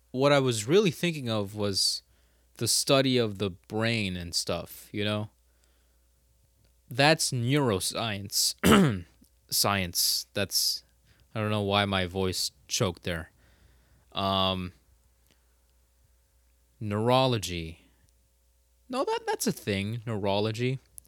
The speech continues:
I don't know. I can't really look it up because I got, I got these gloves, um, which impede me from using, uh, any touch screens or, um, any,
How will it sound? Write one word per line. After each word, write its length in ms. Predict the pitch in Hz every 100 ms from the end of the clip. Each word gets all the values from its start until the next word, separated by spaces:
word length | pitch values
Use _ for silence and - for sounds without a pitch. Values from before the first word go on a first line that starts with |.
| -
I 100 | 120
don't 140 | 95
know. 180 | 87 87 - - -
I 80 | 156
can't 320 | - 208 151
really 300 | 143 139 123
look 360 | 101 117 120 -
it 140 | 117
up 280 | 113 135 - -
because 460 | 117 - 104 98 98
I 100 | 98
got, 380 | 92 104 98 - -
I 80 | 104
got 220 | 101 104
these 180 | 110 92
gloves, 880 | - 104 104 110 95 92 - - - _ _ _ _ _ _ _ _ _ _ _ _ _ -
um, 520 | 92 90 90 90 90 -
which 520 | 98 87 - - - _ _ _ _ _
impede 560 | 107 95 - - 135 123
me 200 | 101 92
from 400 | - 95 87 85
using, 420 | 90 101 95 92
uh, 240 | 87 85 82 -
any 220 | 110 101
touch 320 | 92 - 131 -
screens 680 | - - 113 113 117 104
or, 360 | 95 85 82 82 _ _ _ _ _ _ _ _
um, 420 | - 85 82 82 92
any, 560 | 104 95 92 87 85